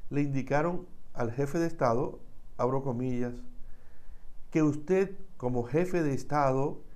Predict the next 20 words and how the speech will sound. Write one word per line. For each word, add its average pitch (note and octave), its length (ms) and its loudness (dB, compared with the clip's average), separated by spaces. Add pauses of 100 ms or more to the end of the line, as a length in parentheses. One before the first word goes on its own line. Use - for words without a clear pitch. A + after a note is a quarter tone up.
(160)
y A2+ 100 -2
como A#2+ 380 0
jefe E3 320 2
de E3 100 4
gobierno D3 800 2 (600)
y B2+ 160 -2
máxima D3 540 0
autoridad C3+ 580 0
administrativa C#3 880 0
del A2+ 180 0
país, A#2 580 2 (760)
se D3+ 220 2
comprometa D3+ 920 2
contundentemente D#3 1200 -2 (880)
con C3 180 0
las A#2 180 0
buenas C3+ 360 0
actividades. A#2+ 1160 0 (540)
Cierro A2+ 480 -4
comillas. G#2+ 480 -4